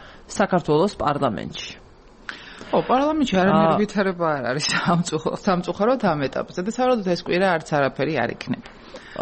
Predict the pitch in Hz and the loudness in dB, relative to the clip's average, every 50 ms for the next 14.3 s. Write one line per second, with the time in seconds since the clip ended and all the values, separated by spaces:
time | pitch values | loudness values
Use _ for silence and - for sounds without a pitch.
0 | - - - - - 262 233 143 - - - - - 247 254 220 196 226 294 302 | -6 -4 -2 0 2 4 4 2 2 -2 -2 0 2 2 2 0 0 2 2 4
1 | 262 202 175 180 202 220 208 165 131 - 180 196 202 - - - 196 175 165 202 | 2 2 4 4 4 6 6 6 4 4 4 2 2 0 0 2 2 2 2 2
2 | 175 165 165 160 - 180 175 165 196 196 - 143 123 - - - - - - - | 0 0 -2 -2 -4 -6 -6 -4 -4 -4 -4 -6 -6 -8 -10 -12 -12 -16 -16 -16
3 | - - - - 175 147 135 123 - 160 185 185 165 135 131 131 - - - - | -18 -6 -2 0 2 2 2 2 2 2 4 4 4 4 2 2 -2 -4 -2 0
4 | 139 135 151 190 220 - - - - - - - - - - - - - - - | 2 2 4 2 2 0 -2 -10 -16 -16 -18 -20 -20 -20 -18 -18 -18 -18 -18 -18
5 | - - - - - 208 226 247 254 - - - 165 170 165 147 - - 233 254 | -20 -20 -12 -2 2 4 4 4 4 2 0 2 2 4 4 4 4 2 2 4
6 | 254 269 - - 220 175 160 151 160 160 165 190 - - 208 170 151 185 208 190 | 4 4 4 4 4 4 6 6 4 4 4 2 2 2 2 2 4 2 4 4
7 | 165 160 - 180 - - - - 170 151 - 78 - - 139 160 170 170 - - | 2 2 2 0 -2 -2 -2 0 0 0 0 0 -2 0 2 2 2 2 0 0
8 | - - - - 170 208 226 - 175 156 156 165 202 196 - - - - 151 135 | -2 -2 0 2 2 4 4 4 2 2 4 2 2 0 0 -2 0 2 2 4
9 | 143 143 151 143 - 147 147 - - 233 247 - - - 208 - - 226 196 160 | 4 2 2 2 2 0 0 0 -2 -2 -2 0 0 0 -2 0 2 2 2 2
10 | 131 - - 180 190 196 202 202 - 185 175 156 156 160 170 - - 165 - 180 | 2 2 2 2 2 2 2 2 2 2 4 4 4 4 4 2 0 0 2 2
11 | 180 175 165 170 165 160 160 165 202 214 208 190 202 139 131 143 143 143 143 131 | 2 2 4 4 4 4 4 4 4 4 2 2 0 0 0 0 0 0 0 0
12 | 131 131 151 151 - - - 165 175 - - 160 151 - 151 - - - 160 165 | -2 0 -2 -2 -2 -2 0 0 0 0 0 -4 -4 -4 -8 -6 0 2 4 4
13 | 156 143 135 123 147 147 147 139 123 - - - - - 143 131 143 - - - | 4 4 4 4 4 4 4 4 2 0 -2 -4 -2 -2 0 -2 -4 -4 -2 -2
14 | 143 127 139 156 165 202 | -2 2 4 4 4 4